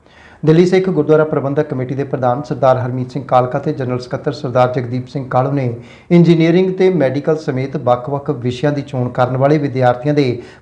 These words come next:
ਮਾਪਿਆਂ ਨੂੰ ਅਪੀਲ ਕੀਤੀ ਹੈ ਕਿ ਉਹ ਆਪੋ ਆਪਣੇ ਬੱਚਿਆਂ ਦੇ ਮਾਨਸਿਕ ਦਬਾਅ ਬਣਾਉਣ ਦੀ ਥਾਂ ਤੇ ਉਹਨਾਂ ਦੀ ਮਨਪਸੰਦ ਦੇ ਵਿਸ਼ੇ ਲੈ ਕੇ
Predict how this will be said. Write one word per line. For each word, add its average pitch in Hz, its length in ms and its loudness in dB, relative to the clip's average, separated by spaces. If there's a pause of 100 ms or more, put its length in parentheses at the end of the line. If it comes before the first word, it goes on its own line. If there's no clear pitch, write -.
ਮਾਪਿਆਂ 156 420 6
ਨੂੰ 202 140 0
ਅਪੀਲ 160 280 0
ਕੀਤੀ 143 320 -2
ਹੈ 156 60 2
ਕਿ 175 140 0
ਉਹ 156 420 -2
ਆਪੋ 139 300 2
ਆਪਣੇ 151 360 0
ਬੱਚਿਆਂ 135 300 -4
ਦੇ 139 340 0 (300)
ਮਾਨਸਿਕ 170 560 4
ਦਬਾਅ 143 500 4
ਬਣਾਉਣ 139 260 -2
ਦੀ 151 140 -4
ਥਾਂ 143 280 -6
ਤੇ 165 180 -6
ਉਹਨਾਂ 147 320 -2
ਦੀ 139 140 -4
ਮਨਪਸੰਦ 135 560 -4
ਦੇ 147 160 -4
ਵਿਸ਼ੇ 127 280 -4
ਲੈ 135 160 2
ਕੇ 170 320 2